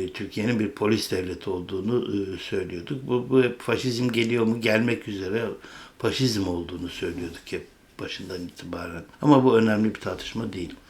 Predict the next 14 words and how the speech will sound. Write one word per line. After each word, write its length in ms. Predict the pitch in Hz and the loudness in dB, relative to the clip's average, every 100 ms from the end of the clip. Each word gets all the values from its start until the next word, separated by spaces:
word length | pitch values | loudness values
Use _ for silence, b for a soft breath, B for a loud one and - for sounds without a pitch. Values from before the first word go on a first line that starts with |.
| B B | B B
Yani 160 | 110 98 | 2 4
şu 140 | - - - | 0 0 2
önemli 500 | 107 110 135 180 147 | 6 8 8 8 6
de 160 | 101 B B - | 6 B B -8
şu 220 | - 135 | 4 6
anda 260 | 104 98 98 | 6 2 -2
tartıştığım 760 | 95 90 - - - 98 90 | -2 -4 -6 -8 -4 -4 -4
bu 80 | 87 - | -8 -2
değil. 200 | 139 117 - | -2 -2 -6
E, 60 | 101 98 98 95 98 - | -4 -4 -4 -8 -12 -18
Türkiye 480 | - 92 - 143 92 | -16 -14 0 0 0
de 120 | 101 - - _ - | -6 -12 -18 _ -10
korku 360 | 107 87 - | -8 -6 0
imparatoruydu 800 | 123 90 87 82 - 85 85 85 | 0 2 -6 -8 -8 -10 -10 -16